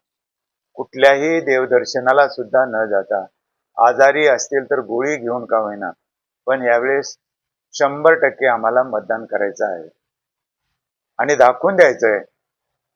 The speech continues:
मा-, माननीय जिल्हाधिकारी साहेब आणि नांदेडला माननीय कमिशनर साहेब महानगरपालिकेचे यांच्या आव्हानाला आपल्याला साथ देऊन सर्वांनी साठ वर्षावरील महिला पुरुषांनी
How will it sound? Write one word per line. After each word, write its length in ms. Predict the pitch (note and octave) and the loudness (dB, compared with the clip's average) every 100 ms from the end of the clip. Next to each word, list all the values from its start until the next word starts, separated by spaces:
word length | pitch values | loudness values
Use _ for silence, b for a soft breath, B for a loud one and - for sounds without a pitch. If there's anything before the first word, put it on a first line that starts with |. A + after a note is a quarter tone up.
| _ | _
मा-, 200 | A2 A#2+ | -2 0
माननीय 580 | B2 B2 B2+ B2+ C3+ C3+ C3+ B2+ B2+ - _ _ _ - | 4 4 4 0 2 4 4 2 -2 -10 _ _ _ -14
जिल्हाधिकारी 680 | - B2 B2 C#3 C3+ C#3 C#3 | -4 2 2 2 2 2 0
साहेब 360 | C3+ B2+ C#3 - _ _ _ _ _ - | 2 2 0 -4 _ _ _ _ _ -6
आणि 220 | B2 C3+ | -4 -2
नांदेडला 520 | A#2+ A2+ B2 B2 B2 | -2 0 -2 0 0
माननीय 540 | B2 A#2 A#2+ B2 B2 | 0 -2 -4 -2 -4
कमिशनर 560 | A#2+ A#2+ A2 G#2+ - C3+ | -4 -8 -12 -14 -6 -6
साहेब 360 | A2+ A2+ G#2 G2+ _ _ _ _ A2 | -2 -2 -2 -4 _ _ _ _ -6
महानगरपालिकेचे 960 | G#2 A#2+ A2 A#2 G#2+ A2 A2 G2+ G#2 G2 - _ _ _ _ | -2 -2 -2 -2 -2 -4 -4 -8 -10 -12 -12 _ _ _ _
यांच्या 320 | A2+ B2+ B2+ C#3 | -6 -4 2 2
आव्हानाला 640 | A2 A#2+ C3 C3+ C#3 C3 C3+ - | 2 0 2 2 2 0 -6 -8
आपल्याला 360 | A#2 - B2 A#2 | -6 -4 -2 -2
साथ 260 | - A2+ | -2 -2
देऊन 340 | A2+ A#2 A2+ G2 - _ _ _ _ | -2 -6 -8 -10 -20 _ _ _ _
सर्वांनी 720 | C3 A#2+ B2 C3+ C3+ C3+ D3 _ _ _ | -2 0 2 0 0 -6 -12 _ _ _
साठ 300 | - A#2+ A#2+ | 0 2 2
वर्षावरील 640 | A2+ A#2 - A#2 A#2 A#2+ A#2+ | 0 -4 0 0 0 -4 -8
महिला 340 | A2 A2 A#2 | -4 -2 0
पुरुषांनी 580 | A#2 A2+ G#2 G#2+ G#2+ C3 | -2 -6 -10 -10 -10 -12